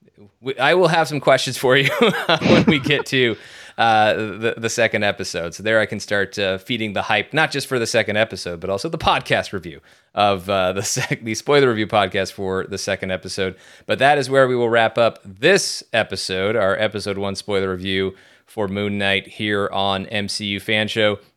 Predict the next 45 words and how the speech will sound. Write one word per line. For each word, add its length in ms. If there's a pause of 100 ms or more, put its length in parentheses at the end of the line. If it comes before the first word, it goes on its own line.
Make 160
sure 160
you 120
are 120
checking 320
out 100
Fan 240
Show 220
Plus, 320
whether 180
that's 200
at 60
Patreon 480
dot 220
com 240
slash 300
Sean 260
Gerber 260
or 140
on 120
Apple 220
Podcasts 600
via 260
the 160
M 140
C 140
U 80
Fan 260
Show 160
channel, 460 (240)
or 120
just 160
searching 300
Fan 240
Show 180
Plus 360 (280)
for 280
additional 580
M 200
C 180
U 200
conversation 800
and 160
even 220
stuff 300